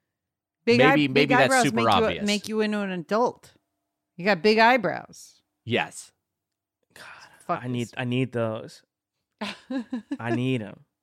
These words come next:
Speaker 3: One time my girlfriend filled in my eyebrows, like, for fun.
Speaker 2: Yeah.
Speaker 3: I looked like a completely different guy. <laughs> It was so funny.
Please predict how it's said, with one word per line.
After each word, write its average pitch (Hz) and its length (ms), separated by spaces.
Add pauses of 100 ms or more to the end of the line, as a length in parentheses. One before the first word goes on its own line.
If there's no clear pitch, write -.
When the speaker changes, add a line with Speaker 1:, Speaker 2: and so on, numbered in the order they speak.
(480)
Speaker 3:
One 147 120
time 180 180
my 180 80
girlfriend 143 500
filled 135 320
in 135 100
my 127 140
eyebrows, 123 480
like, 123 160
for 123 140
fun. 123 400 (640)
Speaker 2:
Yeah. 82 260 (220)
Speaker 3:
I 147 100
looked 143 140
like 160 140
a 139 100
completely 135 480
different 120 400
guy. 117 360 (420)
<laughs> 135 80 (1120)
It - 340
was - 140
so - 300
funny. - 600